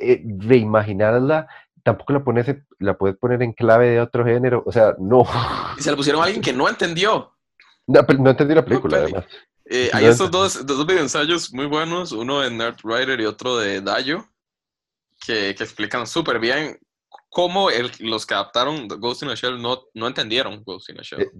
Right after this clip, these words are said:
Speaker 1: era el mae que había hecho La chica de la capa roja. O sea, <laughs> digamos, yo sabía que no iba, que no iba a hacer nada.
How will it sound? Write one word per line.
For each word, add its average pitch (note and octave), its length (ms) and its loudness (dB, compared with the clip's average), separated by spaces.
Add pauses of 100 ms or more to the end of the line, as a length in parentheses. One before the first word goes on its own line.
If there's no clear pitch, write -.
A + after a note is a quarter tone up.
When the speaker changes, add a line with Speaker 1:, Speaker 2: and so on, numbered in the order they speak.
(100)
Speaker 1:
era F3 180 8
el G2+ 80 4
mae C3 180 6
que C#3+ 100 2
había C3+ 320 6
hecho C#3+ 580 2
La E2+ 220 0
chica - 260 -4
de C#3+ 60 -2
la G#2 160 0
capa - 260 -2
roja. D#3 380 -4
O D2+ 100 -4
sea, F#2+ 260 -8
<laughs> - 60 -6
digamos, G#2+ 380 6
yo F2 140 2
sabía C3 240 4
que D3+ 100 -2
no C#3+ 120 2
iba, B2 380 2 (540)
que E2 100 -6
no G2+ 80 0
iba B2 100 4
a A#2+ 40 4
hacer A#2+ 260 2
nada. F#2+ 460 0